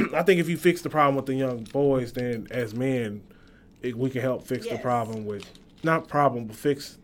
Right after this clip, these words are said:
Speaker 1: the communication between
Speaker 2: Yeah.
Speaker 1: men and their
Speaker 2: It can
Speaker 1: daughters.
Speaker 2: change an entire generation. And that's the thing of thinking about,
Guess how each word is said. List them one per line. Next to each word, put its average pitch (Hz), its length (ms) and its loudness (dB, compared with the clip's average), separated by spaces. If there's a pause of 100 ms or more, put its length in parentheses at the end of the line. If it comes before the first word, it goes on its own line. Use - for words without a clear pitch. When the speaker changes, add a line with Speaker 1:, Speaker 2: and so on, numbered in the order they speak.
Speaker 1:
the 107 260 -6
communication 123 560 -4
between 110 580 -6
Speaker 2:
Yeah. 269 240 -12 (160)
Speaker 1:
men 120 320 0
and 110 120 -4
their 104 80 -6
Speaker 2:
It 101 60 -8
can 123 100 -2
Speaker 1:
daughters. 104 340 -6
Speaker 2:
change 262 300 -8
an 247 80 -6
entire 220 600 -8
generation. 196 640 -10 (520)
And 277 160 -2
that's 381 240 -4
the 330 100 -4
thing 262 360 -6
of 214 120 -10
thinking 233 360 -10
about, 220 340 -10